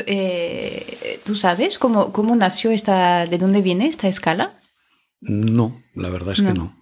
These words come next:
Speaker 2: no.
Speaker 1: Bueno, bueno, por si, por si acaso,
Speaker 2: No, no,
Speaker 1: porque me aca-,
Speaker 2: no.
Speaker 1: lo acabo de, de pensar,
Speaker 2: No,
Speaker 1: pero
Speaker 2: yo
Speaker 1: es verdad
Speaker 2: imagi-,
Speaker 1: que
Speaker 2: eh,
Speaker 1: hace
Speaker 2: a ver, imagino que eso, pues, debe venir de la escuela alemana, probablemente,
Speaker 1: Ujú.
Speaker 2: vamos, seguro.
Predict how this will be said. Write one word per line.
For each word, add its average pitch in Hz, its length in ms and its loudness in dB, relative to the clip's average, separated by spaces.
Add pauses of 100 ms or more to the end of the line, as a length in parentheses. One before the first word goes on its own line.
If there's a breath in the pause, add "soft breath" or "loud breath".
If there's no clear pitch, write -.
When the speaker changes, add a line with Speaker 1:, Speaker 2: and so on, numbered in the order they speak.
(160)
Speaker 2:
no. 82 160 -10
Speaker 1:
Bueno, 180 220 -6
bueno, 175 200 -12
por 202 220 0
si, 214 240 -4
por 226 180 0
si 220 80 0
acaso, 202 280 2
Speaker 2:
No, - 20 0
no, 202 80 2
Speaker 1:
porque 196 160 0
me 185 100 2
aca-, 180 240 -4
Speaker 2:
no. 180 160 -2
Speaker 1:
lo 180 80 0
acabo 180 300 -2
de, 180 280 -2
de 190 140 -2
pensar, 190 380 -2
Speaker 2:
No, 208 60 0
Speaker 1:
pero 190 100 2
Speaker 2:
yo 170 80 4
Speaker 1:
es 175 40 2
verdad 180 240 4
Speaker 2:
imagi-, - 40 -2
Speaker 1:
que 180 300 4
Speaker 2:
eh, 175 40 0
Speaker 1:
hace 175 380 -2
Speaker 2:
a - 100 0
ver, 117 180 4
imagino 113 540 0
que 104 500 0
eso, 107 240 -2
pues, 104 220 -4
debe 104 200 0
venir 107 260 2
de 90 80 -2
la 87 80 -4
escuela 92 320 0
alemana, 135 380 0
probablemente, 143 720 0
Speaker 1:
Ujú. 220 80 -6 (140)
Speaker 2:
vamos, 85 220 -6
seguro. 107 420 -4